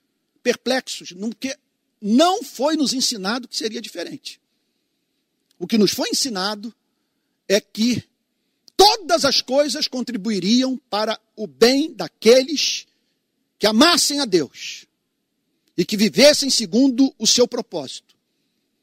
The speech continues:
que foram chamados segundo o seu propósito para participarem dessa redenção eterna. Então nós precisamos preparar os membros das nossas igrejas para a vida. Crente pode ver o amor da sua vida abandonar,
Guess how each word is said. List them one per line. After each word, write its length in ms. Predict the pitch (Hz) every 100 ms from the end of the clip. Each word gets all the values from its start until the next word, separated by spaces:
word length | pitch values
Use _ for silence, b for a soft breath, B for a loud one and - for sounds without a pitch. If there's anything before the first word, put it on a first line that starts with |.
| _ _ _ _ _ _
que 100 | 143
foram 320 | - 202 233
chamados 680 | 196 - 220 180 302 311 202
segundo 320 | - 175 220
o 20 | -
seu 140 | 185
propósito 680 | - 139 185 262 233 247 285
para 160 | 226
participarem 680 | - 214 - 208 - 220 233
dessa 240 | 220 - 180
redenção 580 | 202 220 214 - 214 226 _ _
eterna. 580 | 220 226 190 135 120 98 _ _ _ _ _ _ _ _ _ _ _
Então 260 | 151 - 277
nós 160 | 294
precisamos 680 | - 262 233 196 151 269 339
preparar 640 | - 220 - 196 175 214 262
os 160 | 247
membros 600 | 185 190 240 247 240 294
das 200 | - 208
nossas 280 | 190 202 190
igrejas 180 | 170 233
para 80 | 262
a 40 |
vida. 200 | 196 185 180 190 _ b b b
Crente 400 | 254 285 269 214
pode 320 | - 233 214
ver 160 | 185 196
o 100 | 202
amor 300 | 196 247 202
da 100 | 202
sua 220 | - 202
vida 240 | 170 180
abandonar, 600 | 165 170 156 135 143 208